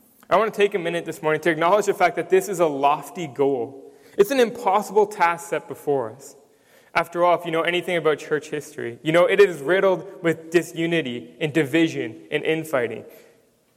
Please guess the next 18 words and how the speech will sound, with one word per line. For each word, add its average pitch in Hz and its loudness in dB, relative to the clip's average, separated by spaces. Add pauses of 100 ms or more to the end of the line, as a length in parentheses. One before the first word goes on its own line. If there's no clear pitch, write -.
(140)
It 165 -4
seems 214 2
like 214 4
Christians 202 2
can't 190 -2
do 185 -8
anything 165 -4
but 147 -2
fight 151 -2
one 127 -8
another. 113 -8 (1300)
How 196 0
can 226 -4
we 226 -2
possibly 185 -2
find 170 0
any 165 -2
unity 139 -8